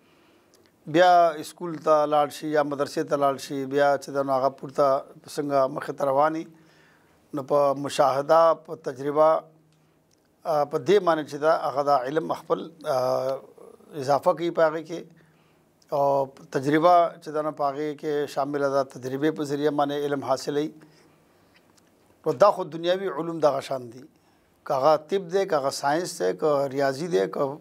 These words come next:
فلکیات دي، که هر قسم علم چې دنیاوي دی، دنیاوي مطلب دا نه چې کنه هغه بیکاره علم وي. مطلب دا چې د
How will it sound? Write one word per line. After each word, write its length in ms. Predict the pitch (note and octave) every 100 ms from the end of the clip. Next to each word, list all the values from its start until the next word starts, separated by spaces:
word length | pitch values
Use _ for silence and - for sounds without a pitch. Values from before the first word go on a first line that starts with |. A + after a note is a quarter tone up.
| -
فلکیات 580 | E3 D3+ C#3+ D#3 E3 E3+
دي، 160 | - E3+
که 160 | E3+ C#3 B2+ - _ _ - _ -
هر 140 | - A#3+
قسم 220 | F3+ G3
علم 280 | D#3+ F#3 F3
چې 80 | E3 D3
دنیاوي 300 | D3 D#3+ F3+
دی، 100 | F#3 G#3 - _ _ A#2+
دنیاوي 280 | D#3+ G3 B3+
مطلب 360 | G#3+ - G#3
دا 140 | F3 G#3+
نه 120 | A#3
چې 80 | G#3 F3+
کنه 160 | F3 D#3
هغه 80 |
بیکاره 420 | D#3 D3+ D3 D#3+ D3
علم 240 | C#3 C3 A#2+
وي. 100 | - _ _ _ _ _ _ _ _ -
مطلب 360 | D4+ E4 - A3
دا 120 | B3+
چې 80 | G3
د 120 | E3+